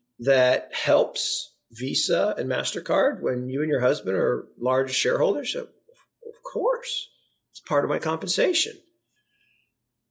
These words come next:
<laughs> It's like, "No, no, it, it's not part of your compensation." Um, but she's convinced herself that, that it is.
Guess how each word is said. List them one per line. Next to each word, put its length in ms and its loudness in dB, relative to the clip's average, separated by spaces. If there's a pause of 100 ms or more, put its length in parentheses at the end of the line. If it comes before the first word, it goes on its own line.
(160)
<laughs> 20 -2
It's 300 2
like, 360 0 (360)
"No, 600 4 (220)
no, 240 6
it, 60 6
it's 400 4
not 520 4
part 200 6
of 80 4
your 120 2
compensation." 600 -2 (580)
Um, 560 0 (280)
but 440 2
she's 240 0
convinced 400 2
herself 560 0
that, 320 -2
that 120 0
it 140 -4
is. 300 -10